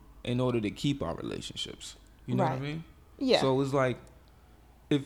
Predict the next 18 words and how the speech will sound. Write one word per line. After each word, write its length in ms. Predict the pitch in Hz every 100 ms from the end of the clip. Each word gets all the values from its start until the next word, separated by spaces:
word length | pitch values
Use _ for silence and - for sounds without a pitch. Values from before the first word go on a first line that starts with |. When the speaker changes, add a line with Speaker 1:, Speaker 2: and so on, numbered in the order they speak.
| -
Speaker 1:
if 220 | 143 -
your, 220 | 135 131
um, 280 | 127 131 123
if 80 | 131
your 100 | 135
partner's 440 | 127 156 160 147 135
feeling 340 | 135 131 110
down, 500 | 98 127 131 127 120
you 100 | 127
should 200 | 123 123
do 100 | 120
whatever 340 | 113 113 120 117
you 240 | 117 110 -
can 420 | - 120 120 104 92
to 120 | 110
lift 280 | 110 104 -
them 180 | 78 107
up. 180 | -